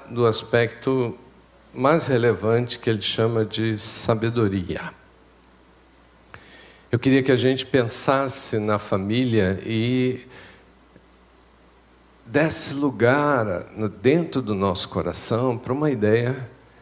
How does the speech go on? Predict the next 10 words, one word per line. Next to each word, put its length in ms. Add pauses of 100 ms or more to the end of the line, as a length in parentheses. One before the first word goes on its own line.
(380)
de 580 (220)
uma 220
família 720 (160)
especial. 760 (1300)
De 140
uma 140
família 800
que 240
é 40
construída 960